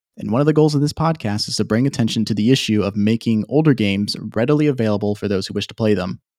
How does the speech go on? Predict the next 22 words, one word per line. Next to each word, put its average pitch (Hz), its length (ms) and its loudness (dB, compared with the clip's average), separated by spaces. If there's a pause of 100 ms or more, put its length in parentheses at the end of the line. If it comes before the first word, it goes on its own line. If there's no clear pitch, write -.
(480)
Games 185 220 4
like 214 140 6
Star 185 220 2
Wars 175 160 2
Battlefront 165 420 2
two, 135 380 2 (200)
two 107 120 -8
thousand 101 260 0
and 95 100 -2
five, 98 280 -4 (420)
mean 165 240 2
a 165 60 4
great 127 240 2
deal 98 180 -4
to 87 80 -12
people, 90 540 -8
not 131 240 -4
just - 420 -4
you 131 220 6
and 120 100 4
me, 131 100 2
Caroline. 85 440 -8